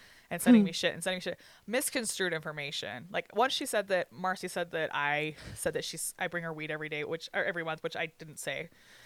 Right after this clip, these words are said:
Speaker 1: Um, I was like, "Nope, didn't say that." <laughs> Uh, I was just like, "I'm done. I'm done with these half-assed allegations that it's literally recorded. You can go listen to it and see if I said that or not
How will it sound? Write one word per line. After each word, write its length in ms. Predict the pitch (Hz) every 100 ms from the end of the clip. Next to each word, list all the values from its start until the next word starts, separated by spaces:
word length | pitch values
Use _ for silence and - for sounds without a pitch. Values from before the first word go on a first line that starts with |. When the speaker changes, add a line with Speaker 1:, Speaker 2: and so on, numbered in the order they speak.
| - - - -
Speaker 1:
Um, 520 | 180 175 143 123 151 - _ _ _ _ _ _ - -
I 120 | 175
was 140 | 170 165
like, 280 | 165 156 -
"Nope, 280 | 190 208 -
didn't 200 | 208 -
say 180 | 208 196
that." 440 | 190 170 160 -
<laughs> 100 | 254 - - - - 220
Uh, 260 | 214 - 160 - - - -
I 140 | 180
was 100 | 180
just 140 | 185 180
like, 100 | 175
"I'm 160 | 175
done. 320 | 165 160 151 - - - - -
I'm 140 | 175
done 200 | 196 196
with 100 | 196
these 160 | 196 190
half-assed 460 | 170 170 165 160 -
allegations 760 | 160 160 156 156 165 160 160 - -
that 160 | 165 - _ _ _
it's 240 | 160 196 185
literally 640 | 202 202 196 180 175 - _ _ _ _ 196
recorded. 640 | 185 - 190 180 160 151 - _ _ -
You 100 | 190
can 120 | 214
go 160 | 185 190
listen 260 | 180 196
to 160 | 196 160
it 160 | 147 -
and 100 | 170
see 100 | -
if 80 | 165
I 100 | 156
said 200 | - 156
that 160 | 147 143
or 80 |
not 260 | 139 147 147